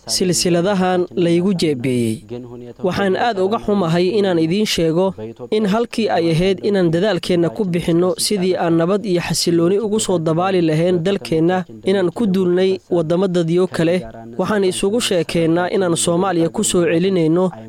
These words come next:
nidaamka dowladnimada, halka xaqiiqadu ay ka guda ballaaran tahay arrintaas, kana xanuun badan tahay. U fiirsada waxa maanta ka socda dalkeenna Itoobiya,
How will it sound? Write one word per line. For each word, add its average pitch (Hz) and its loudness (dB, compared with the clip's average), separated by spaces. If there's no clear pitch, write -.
nidaamka 170 0
dowladnimada, 160 2
halka 214 -2
xaqiiqadu 190 0
ay 170 2
ka 233 -4
guda 190 0
ballaaran 170 0
tahay 165 0
arrintaas, 170 -2
kana 196 0
xanuun 190 0
badan 165 0
tahay. 110 -4
U 233 0
fiirsada 202 -2
waxa 196 -2
maanta 185 -2
ka 208 -2
socda 165 0
dalkeenna 170 0
Itoobiya, 170 0